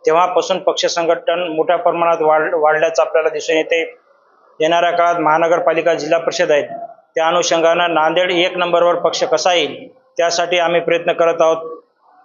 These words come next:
या नांदेड जिल्ह्यामध्ये दोन मोठे नेते आमच्या पक्षात आलेले आहेत,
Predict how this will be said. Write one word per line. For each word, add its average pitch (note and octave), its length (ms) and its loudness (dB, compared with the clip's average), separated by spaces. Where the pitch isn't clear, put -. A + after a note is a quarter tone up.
या E3 120 2
नांदेड E3 340 0
जिल्ह्यामध्ये E3+ 560 0
दोन E3+ 260 2
मोठे E3 260 2
नेते F#3+ 240 0
आमच्या E3+ 280 0
पक्षात E3 320 -2
आलेले E3 280 2
आहेत, D3+ 140 0